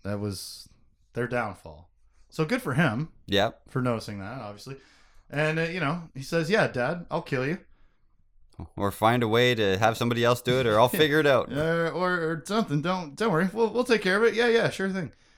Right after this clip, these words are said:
Speaker 1: And then after the conversation, Luke says, "Were, did you notice, by the way, that she was lying about something?" 'Cause who wouldn't lie to Luke Skywalker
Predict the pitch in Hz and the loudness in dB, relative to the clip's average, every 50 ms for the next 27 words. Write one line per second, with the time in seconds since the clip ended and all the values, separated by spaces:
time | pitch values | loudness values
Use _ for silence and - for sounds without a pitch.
0 | _ _ _ - 123 123 127 123 117 117 - - 156 208 233 - - 117 110 110 | _ _ _ -14 -10 -8 -6 -6 -8 -6 -2 2 4 4 4 2 0 -6 -6 -6
1 | - 123 110 101 104 - - 117 - 135 113 107 120 147 139 - 139 131 123 - | -8 -8 -8 -8 -8 -8 -8 -8 -6 -8 -6 -2 -2 -4 -4 -4 -6 -6 -6 -8
2 | 113 - 107 117 139 165 190 190 170 151 196 214 196 214 214 226 247 247 240 233 | -10 -6 -2 0 0 2 0 -2 -4 -2 -2 -2 0 0 0 2 2 2 2 2
3 | - - - 127 113 104 98 95 92 131 151 135 113 113 117 - - 139 143 160 | -2 -2 -2 -4 -2 -2 -4 -6 -6 -8 -8 -8 -6 -8 -8 -6 -4 -4 -2 -2
4 | 160 175 170 143 104 87 85 101 113 110 98 87 80 78 76 76 76 78 - - | -2 -2 -2 -4 -4 -6 -8 -6 -6 -6 -6 -8 -14 -16 -18 -20 -20 -20 -20 -20
5 | - - - - - - _ _ _ _ _ - - - - - - _ _ _ | -20 -20 -20 -20 -20 -20 _ _ _ _ _ -20 -20 -20 -20 -20 -20 _ _ _
6 | _ _ _ _ _ _ _ _ _ _ _ _ - 156 160 156 131 117 - - | _ _ _ _ _ _ _ _ _ _ _ _ 2 6 6 6 6 2 -2 -10
7 | _ _ _ _ _ _ _ _ _ _ _ _ _ _ _ _ _ _ _ _ | _ _ _ _ _ _ _ _ _ _ _ _ _ _ _ _ _ _ _ _
8 | - _ _ _ _ _ _ _ _ _ _ _ _ _ _ _ _ - 98 - | -20 _ _ _ _ _ _ _ _ _ _ _ _ _ _ _ _ -16 -4 2
9 | - 143 180 196 180 175 165 160 180 185 165 139 117 110 110 - 120 123 123 123 | 6 8 8 8 8 6 6 4 4 4 4 2 0 -6 -8 -8 -6 -2 -2 0
10 | 120 113 110 113 107 110 107 101 - - - 107 98 92 101 101 98 101 92 - | 0 0 -2 -2 -2 -2 -2 -4 -6 -6 -4 -2 -2 -2 -2 -2 -4 -4 -8 -10
11 | - 101 101 107 120 156 147 - 180 151 | -10 -10 -6 -4 -2 -2 -2 -4 -4 -10